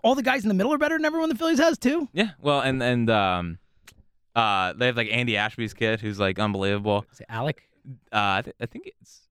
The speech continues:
Speaker 2: Aaron.
Speaker 1: No, Alex, the
Speaker 2: Aaron
Speaker 1: old one.
Speaker 2: Ashby.
Speaker 1: Alex, the, from back in the day.
Speaker 2: Whatever. I mean, the Ashby kid, dude. It's like, it's like, it's like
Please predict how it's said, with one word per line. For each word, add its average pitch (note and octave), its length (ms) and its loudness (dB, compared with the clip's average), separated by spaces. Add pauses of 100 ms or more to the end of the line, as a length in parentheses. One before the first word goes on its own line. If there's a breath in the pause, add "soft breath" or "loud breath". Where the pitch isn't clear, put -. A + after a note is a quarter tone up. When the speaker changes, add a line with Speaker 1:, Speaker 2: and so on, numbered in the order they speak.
(160)
Speaker 2:
Aaron. D3 160 4
Speaker 1:
No, D#3 180 0
Alex, E3+ 300 -2
the B2+ 40 2
Speaker 2:
Aaron F#3 220 2
Speaker 1:
old F#3+ 80 2
one. - 20 -
Speaker 2:
Ashby. G3+ 280 -2
Speaker 1:
Alex, C#3 360 0
the, A#2+ 300 -6
from A#2+ 140 -10
back A2 160 -12
in A2 60 -16
the A2+ 80 -14
day. A#2+ 40 -12
Speaker 2:
Whatever. F3+ 400 0
I A2+ 80 -2
mean, D#3+ 160 0
the D#3+ 60 0
Ashby F#3 380 -2
kid, G#2 420 0
dude. E4+ 160 4
It's - 100 -2
like, C4+ 160 -2 (340 soft breath)
it's F#4 120 0
like, F#4 100 2 (260)
it's - 200 -10
like B4 100 0